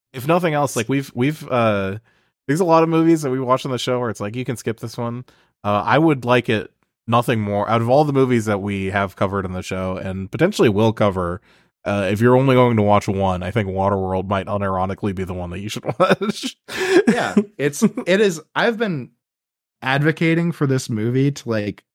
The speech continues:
Speaker 2: get a second look for so long.
Speaker 1: <laughs>
Speaker 2: I, I, this movie is so good,
Speaker 1: <laughs>
Speaker 2: uh, for, like, what it is, right?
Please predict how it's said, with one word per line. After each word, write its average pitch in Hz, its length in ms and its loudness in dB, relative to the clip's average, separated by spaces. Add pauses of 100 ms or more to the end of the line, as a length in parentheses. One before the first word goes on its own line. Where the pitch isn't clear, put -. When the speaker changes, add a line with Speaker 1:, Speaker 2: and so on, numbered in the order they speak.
(280)
Speaker 2:
get 117 260 2
a 110 100 2
second 107 440 0
look 95 280 -4 (140)
for 123 200 2
so 101 400 0
long. 90 480 0 (260)
Speaker 1:
<laughs> - 0 - (920)
Speaker 2:
I, 160 340 4
I, 147 320 2
this 147 220 4
movie 156 580 4
is 127 440 0
so 139 460 -2 (180)
good, 107 540 -4 (380)
Speaker 1:
<laughs> - 440 0
Speaker 2:
uh, 196 360 -4 (760)
for, 143 200 2
like, 127 240 4
what 117 160 4
it 110 80 0
is, 87 300 -4
right? 107 260 -2